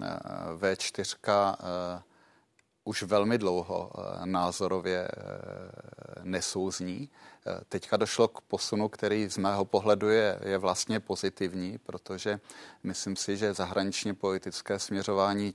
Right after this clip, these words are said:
České republiky a Polska je velmi podobné. A, eh,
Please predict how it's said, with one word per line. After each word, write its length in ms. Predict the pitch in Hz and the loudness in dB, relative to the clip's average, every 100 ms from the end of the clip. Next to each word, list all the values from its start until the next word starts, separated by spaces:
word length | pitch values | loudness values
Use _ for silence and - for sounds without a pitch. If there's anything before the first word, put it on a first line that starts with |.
| - | -8
České 500 | - - - - 95 | -6 -4 -4 0 2
republiky 520 | 92 - 92 92 - | 2 -2 -2 -2 0
a 60 | 98 | -4
Polska 500 | - 92 92 - 92 | 0 0 0 -2 -4
je 80 | 85 | -2
velmi 280 | 85 85 | -2 -4
podobné. 540 | 90 90 90 82 50 - _ - - - - | -4 -4 -4 -4 -6 -8 _ -16 -12 -14 -8
A, 340 | - 92 90 85 | 0 4 4 2
eh, 380 | 92 90 90 90 | 0 -2 -2 -4